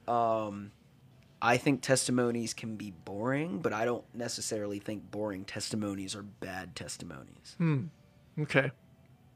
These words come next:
Speaker 2: That's an interesting
Speaker 1: Like,
Speaker 2: take
Speaker 1: I
Speaker 2: on
Speaker 1: think,
Speaker 2: it.
Speaker 1: I think there can be boring testimonies and exciting testimonies, and I think there can be good testimonies and bad testimonies, but
Speaker 2: Uh-huh.
Speaker 1: I don't necessarily think that all the boring testimonies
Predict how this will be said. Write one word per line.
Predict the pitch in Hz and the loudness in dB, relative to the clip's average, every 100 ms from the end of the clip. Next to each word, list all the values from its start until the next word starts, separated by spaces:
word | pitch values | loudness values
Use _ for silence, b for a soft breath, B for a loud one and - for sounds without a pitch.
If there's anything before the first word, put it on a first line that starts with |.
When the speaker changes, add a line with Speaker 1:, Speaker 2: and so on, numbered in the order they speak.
| _ - | _ 6
Speaker 2:
That's | 170 208 | 6 10
an | 190 | 8
interesting | 165 151 - 147 | 8 2 2 4
Speaker 1:
Like, | 147 143 | 6 8
Speaker 2:
take | 151 | 10
Speaker 1:
I | 139 | 10
Speaker 2:
on | |
Speaker 1:
think, | 139 220 | 6 4
Speaker 2:
it. | - | 4
Speaker 1:
I | 135 | 6
think | 135 175 151 | 6 2 4
there | 147 143 | 6 6
can | 147 131 | 4 0
be | 127 117 104 - - | 0 0 -4 -8 -6
boring | 123 127 147 147 151 | 2 6 6 6 4
testimonies | 151 156 147 156 151 151 | 2 0 2 4 4 4
and | 127 | 2
exciting | 104 - 104 127 | 0 0 2 0
testimonies, | 135 143 - 151 165 160 | 0 -2 0 0 0 -2
and | |
I | 107 | -2
think | - 135 | -2 -2
there | 120 | -2
can | 110 107 | -2 -4
be | 101 95 | -6 -8
good | 92 113 107 | -2 -2 -2
testimonies | 117 - 117 110 | -6 -4 -4 -4
and | 101 | -8
bad | 95 87 95 | -8 -8 -4
testimonies, | 123 - 131 127 151 | -4 -4 -4 -2 -2
but | 143 - | -2 -2
Speaker 2:
Uh-huh. | 139 127 | -2 2
Speaker 1:
I | |
don't | 143 151 | 4 4
necessarily | 120 127 117 - 127 123 113 | 2 0 0 2 4 6 4
think | 110 107 98 92 - b b | -2 -6 -6 -8 -16 b b
that | 107 - | -6 0
all | - 120 127 | 4 8 8
the | 117 | 6
boring | 104 110 117 113 | 0 -2 -2 -2
testimonies | 98 107 - 101 92 90 85 - | -6 -8 -6 -8 -8 -10 -12 -14